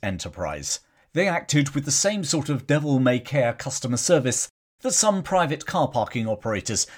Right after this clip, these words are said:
have been accused of doing in more recent British history. Fundamentally, they were little better than privateers, operating on behalf of the Spanish government.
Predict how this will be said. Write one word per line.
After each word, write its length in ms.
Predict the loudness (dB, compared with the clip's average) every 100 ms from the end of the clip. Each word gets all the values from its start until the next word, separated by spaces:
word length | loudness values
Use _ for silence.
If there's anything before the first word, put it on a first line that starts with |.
| -8
have 160 | -4
been 120 | 0
accused 420 | 0 -2 -2 -2 -2
of 120 | 0
doing 260 | 2 2
in 80 | 2
more 240 | 2 2 2
recent 480 | 0 0 -6 -8
British 360 | -4 -2 -2 -4
history. 440 | -6 -6 -6 -6 -10 _ _ _ _ _ _ _ _ _ _
Fundamentally, 800 | -2 0 2 2 0 0 2 2
they 180 | 2
were 100 | 2
little 300 | 2 0 -2
better 320 | 0 2 2 -2
than 160 | -4
privateers, 800 | -2 -2 -2 -2 -4 -2 -2 -4 -4 _ -2
operating 520 | -2 2 0 2 0
on 120 | 2
behalf 380 | 0 0 -2 -4
of 100 | -6
the 60 | -4
Spanish 400 | -4 -4 -6 -4
government. 540 | -4 -4 -6 -8 -14